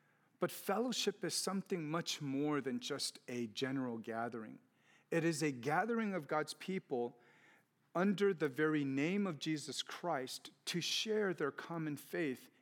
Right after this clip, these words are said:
in a significant way. That is expressed clearly in worship, and that is also expressed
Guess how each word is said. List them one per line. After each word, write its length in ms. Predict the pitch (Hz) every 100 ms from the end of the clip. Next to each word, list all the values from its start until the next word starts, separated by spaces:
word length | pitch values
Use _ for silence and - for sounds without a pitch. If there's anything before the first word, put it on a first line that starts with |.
| -
in 140 | 151
a 40 |
significant 720 | 135 - 127 131 - - 127 139
way. 280 | 139 131 - _ _ _ _ _ _ _ _ _ - -
That 300 | 127 120 175 -
is 160 | 151 139
expressed 540 | 139 - 160 143 -
clearly 480 | - - 196 190 160
in 160 | 127
worship, 460 | 113 113 - 156 - _ _ _ _ -
and 120 | 131
that 120 | 131
is 160 | 135 123
also 380 | 147 160 - 123
expressed 640 | 120 - 131 123 117 -